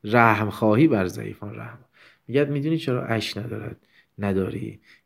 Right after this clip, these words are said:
چون تو رحم نکردی بر کسایی که اشک داشتن، یعنی نیازی داشتن، تضرعی داشتن، ضعفی داشتن، به تو هم محتاج بودن، تو اونها رو رد کردی، حالا الله تعالی تو رو رح-، رد می‌کنه.»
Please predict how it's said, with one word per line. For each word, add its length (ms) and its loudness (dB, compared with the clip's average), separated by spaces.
چون 300 -6
تو 140 -4
رحم 560 -2
نکردی 500 -4
بر 180 -8
کسایی 500 -10
که 180 -12
اشک 380 -12
داشتن، 420 -16
یعنی 340 -10
نیازی 440 -8
داشتن، 540 -18
تضرعی 680 -10
داشتن، 500 -20
ضعفی 560 -4
داشتن، 560 -14
به 100 -10
تو 180 -10
هم 120 -4
محتاج 540 -6
بودن، 360 -18
تو 80 -10
اونها 380 -6
رو 200 -6
رد 180 -6
کردی، 640 -8
حالا 160 -2
الله 240 0
تعالی 260 -6
تو 80 -8
رو 180 -6
رح-، 180 -12
رد 260 -8
می‌کنه.» 380 -20